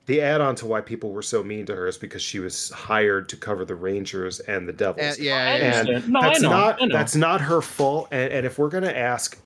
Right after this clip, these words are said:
Speaker 1: uh, everybody what your biggest pet peeve is about the Devils fan base, it is the Rangers complex that,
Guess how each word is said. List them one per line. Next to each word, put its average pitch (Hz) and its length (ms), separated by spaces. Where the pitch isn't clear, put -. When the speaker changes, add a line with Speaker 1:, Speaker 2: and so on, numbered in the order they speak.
Speaker 1:
uh, 131 220
everybody 117 380
what 110 160
your 107 80
biggest 110 340
pet 107 160
peeve 110 220
is 117 200
about 98 220
the - 60
Devils 98 320
fan 101 260
base, 110 240
it 123 160
is 104 180
the 104 100
Rangers 120 520
complex - 840
that, 104 340